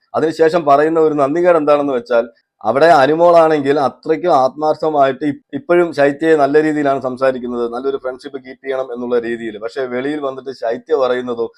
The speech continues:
ഇതാണ് ഒറിജിനൽ കട്ടപ്പ. അവിടെ അകത്ത് കാണിച്ചത് ഡ്രാമ ആണെന്നുള്ളത് നമുക്ക് വ-, അടിവരയിട്ട് ഉറപ്പിക്കുന്ന രീതിയിലാണ് വെളിയിൽ സംസാരിച്ചിരിക്കുന്നത്. എനിക്ക് ആ ആളിനെ കുറിച്ച് സംസാരിക്കാൻ യാതൊരു താല്പര്യമില്ലെന്ന്. അല്ലെങ്കിലും ആർക്കും താല്പര്യമില്ല. ഇനിയിപ്പം വീട്ടിലോട്ട് പോയിരുന്നിട്ട് ആ എപ്പിസോഡൊക്കെ ഞാൻ നേരത്തെ പറഞ്ഞതുപോലെ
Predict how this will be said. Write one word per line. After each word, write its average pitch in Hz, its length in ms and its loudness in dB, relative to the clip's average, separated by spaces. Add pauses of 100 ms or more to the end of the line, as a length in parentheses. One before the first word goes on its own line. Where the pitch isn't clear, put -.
(140)
ഇതാണ് 139 340 2
ഒറിജിനൽ 135 520 -2 (120)
കട്ടപ്പ. - 460 -6 (280)
അവിടെ 156 220 4
അകത്ത് 160 400 4
കാണിച്ചത് 147 540 4
ഡ്രാമ 139 320 2
ആണെന്നുള്ളത് 139 680 0 (380)
നമുക്ക് 139 300 -2
വ-, 127 160 0
അടിവരയിട്ട് 143 680 0
ഉറപ്പിക്കുന്ന 143 520 -2
രീതിയിലാണ് 127 440 -4
വെളിയിൽ 127 340 -2
സംസാരിച്ചിരിക്കുന്നത്. 113 920 -8
എനിക്ക് 127 260 -10
ആ 120 280 -4
ആളിനെ 131 220 -4
കുറിച്ച് 123 300 -14
സംസാരിക്കാൻ 120 560 -4
യാതൊരു 107 300 -4
താല്പര്യമില്ലെന്ന്. 110 680 -10 (300)
അല്ലെങ്കിലും 135 500 -2
ആർക്കും 143 300 2
താല്പര്യമില്ല. 139 800 2 (360)
ഇനിയിപ്പം 143 340 -4
വീട്ടിലോട്ട് 147 360 0
പോയിരുന്നിട്ട് 147 480 0
ആ 143 140 6
എപ്പിസോഡൊക്കെ 143 480 -2
ഞാൻ 139 100 0
നേരത്തെ 139 240 -2
പറഞ്ഞതുപോലെ 143 600 -2